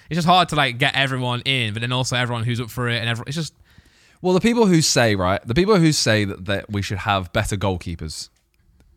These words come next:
Speaker 2: if you're saying that, or better defenders,
Speaker 1: Yeah.
Speaker 2: Speed can't play.
Speaker 1: Yeah, yeah.
Speaker 2: 'Cause it, then we have to up the level of everyone.
Speaker 1: Yeah.
Speaker 2: And it's just a normal football match.
Speaker 1: Yeah.
Speaker 2: And Speed is, Speed is good.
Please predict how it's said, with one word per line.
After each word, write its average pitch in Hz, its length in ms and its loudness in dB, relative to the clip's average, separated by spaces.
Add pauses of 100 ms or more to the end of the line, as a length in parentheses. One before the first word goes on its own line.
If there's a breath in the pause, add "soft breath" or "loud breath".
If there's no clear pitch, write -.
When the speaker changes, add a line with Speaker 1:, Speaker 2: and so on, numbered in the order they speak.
(120)
Speaker 2:
if 113 100 0
you're 185 180 6
saying 147 300 4
that, 104 300 -2 (340)
or 135 180 6
better 131 220 0
defenders, 98 580 -6 (280)
Speaker 1:
Yeah. 95 300 -10 (760)
Speaker 2:
Speed 151 360 2
can't 113 200 0
play. 78 220 -4 (360)
Speaker 1:
Yeah, 135 260 0
yeah. 98 300 -4
Speaker 2:
'Cause 147 180 4
it, 127 260 -2
then 151 140 4
we 151 80 4
have 147 160 4
to 135 100 2
up 127 140 0
the 127 80 0
level 113 240 4
of 107 80 0
everyone. 92 440 2
Speaker 1:
Yeah. 101 260 -4 (200)
Speaker 2:
And 110 220 2
it's 104 120 0
just 120 180 0
a 117 40 2
normal 120 300 6
football - 220 -2
match. - 280 -8
Speaker 1:
Yeah. 95 300 -6 (200)
Speaker 2:
And 104 380 0 (340)
Speed 190 400 0
is, 143 200 4
Speed 202 260 2
is 143 80 2
good. 135 340 4